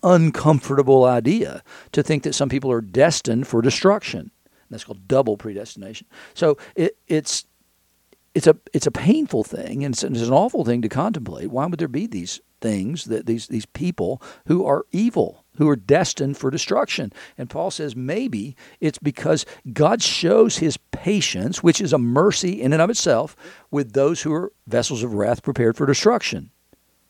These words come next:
Well, it doesn't feel like mercy to us, but, but it goes back to the sin, uh, that had filled the land, the sin of the Canaanites, and why they were, they were supposed to drive out the land. God was patient with them while he had his people in exile, while the sin of the Canaanites filled the land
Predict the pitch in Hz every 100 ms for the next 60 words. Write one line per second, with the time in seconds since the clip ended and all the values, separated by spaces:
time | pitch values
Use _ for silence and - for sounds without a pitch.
0 | _ 156 175 175 147 143 127 - 127 123
1 | 151 196 - 127 127 - - 160 214 101
2 | 92 151 - - - - 156 175 151 160
3 | _ - 190 220 139 123 120 - 135 123
4 | - - - 135 - - 180 160 175 _
5 | 143 127 131 117 107 - 160 123 123 127
6 | 101 110 - 131 104 - 165 165 107 110
7 | - 123 127 127 123 120 _ 127 123 113
8 | 127 113 131 110 117 117 196 - 107 107
9 | 143 208 139 - 240 185 143 120 110 113
10 | 120 - - 143 135 135 113 131 117 -
11 | - 254 - 113 165 127 - 220 165 117
12 | 78 - - _ _ _ _ _ _ _
13 | - _ - 110 139 156 131 - - 202
14 | 143 143 127 139 113 117 - - 160 165
15 | 160 127 120 131 170 110 98